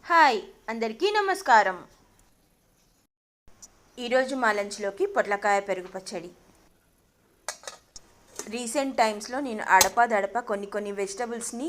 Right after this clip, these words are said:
రీ-, ఆవిరికి ఉడికించడం, అదేనండి, స్టీమ్ కుకింగ్ చేస్తున్నాను కదా.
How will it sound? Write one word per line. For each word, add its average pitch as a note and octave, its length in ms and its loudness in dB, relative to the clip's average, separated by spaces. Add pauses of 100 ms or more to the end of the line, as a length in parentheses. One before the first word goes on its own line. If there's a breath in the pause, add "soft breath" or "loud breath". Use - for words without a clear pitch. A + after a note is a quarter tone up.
(140)
రీ-, G#3 280 -12 (2000)
ఆవిరికి A#3 480 10
ఉడికించడం, G#3+ 760 -4
అదేనండి, G#3+ 500 0
స్టీమ్ B3 320 -10
కుకింగ్ B3+ 380 -6
చేస్తున్నాను G3 540 -4
కదా. G3+ 240 -2